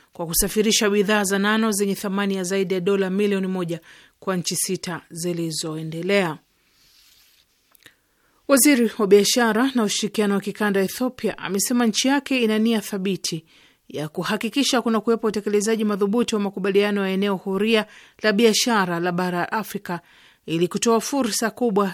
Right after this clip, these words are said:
za soko la ndani ya bara pana na kubwa la Afrika. Vyombo mbalimbali vya habari vimetangaza kuwa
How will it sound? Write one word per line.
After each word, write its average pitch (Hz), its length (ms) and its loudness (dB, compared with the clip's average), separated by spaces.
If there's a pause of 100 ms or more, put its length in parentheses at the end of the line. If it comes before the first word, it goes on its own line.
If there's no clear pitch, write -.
za 190 220 -2
soko 196 500 -2
la 196 160 -2
ndani 220 380 0
ya 202 100 -2
bara 190 340 -2
pana 175 420 -6 (440)
na 180 200 -4
kubwa 160 520 -2 (380)
la 196 200 -4
Afrika. 156 720 -12 (3000)
Vyombo 175 540 -2
mbalimbali 269 580 6
vya 240 140 2
habari 254 460 6
vimetangaza 214 640 -2
kuwa 208 420 0